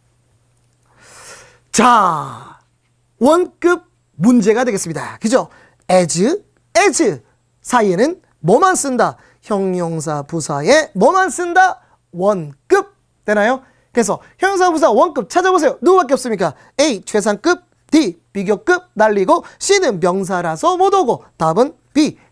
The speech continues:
간단하죠. 토익은 이런 겁니다. 백십삼 번 갑니다. 자, 이 문제는 뭐냐 하면요. 여러분들, lead to가 전치사라서, lead가 동사고요. led to,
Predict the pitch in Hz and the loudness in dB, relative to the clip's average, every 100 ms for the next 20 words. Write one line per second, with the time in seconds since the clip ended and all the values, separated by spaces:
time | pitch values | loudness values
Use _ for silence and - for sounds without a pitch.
0 | _ - 156 156 135 - - _ _ _ | _ -14 -12 -12 -12 -18 -20 _ _ _
1 | _ - 135 123 110 - _ _ _ - | _ -14 -14 -16 -20 -20 _ _ _ -14
2 | 127 135 110 - - _ _ _ _ - | -12 -12 -16 -20 -20 _ _ _ _ 0
3 | 330 - 320 285 285 262 208 156 - _ | 0 0 0 0 2 0 -2 -8 -16 _
4 | _ _ _ _ _ - 311 302 220 170 | _ _ _ _ _ 2 4 4 2 -2
5 | - 302 392 330 320 302 214 214 240 214 | -2 0 2 2 2 2 0 0 0 0
6 | 196 277 320 214 185 160 170 269 339 233 | -2 0 0 0 0 -2 0 0 0 -2
7 | 320 269 208 - 247 285 311 247 214 190 | -2 0 0 0 -2 0 -2 0 2 2
8 | 160 254 285 247 269 320 - _ _ _ | 0 2 4 4 2 0 -4 _ _ _
9 | _ _ 170 185 170 220 233 196 190 160 | _ _ -2 0 0 0 0 -2 -2 -2
10 | 135 175 277 302 202 180 190 190 180 151 | -2 0 2 2 2 0 0 -2 -2 -2
11 | 196 285 320 320 | 0 0 0 -4